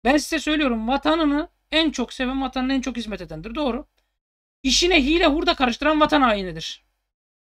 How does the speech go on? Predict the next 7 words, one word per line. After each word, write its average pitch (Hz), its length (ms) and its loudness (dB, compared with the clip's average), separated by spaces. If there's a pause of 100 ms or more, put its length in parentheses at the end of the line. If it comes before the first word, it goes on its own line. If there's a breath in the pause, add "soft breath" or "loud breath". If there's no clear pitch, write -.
(640)
Ya 254 160 4
milyonları 262 680 0
etkiliyorsun. 190 580 -8
Milyonlarca 226 680 -8
kişiyi - 340 -8
etkiliyorsun 156 560 -14
ya. 165 120 -18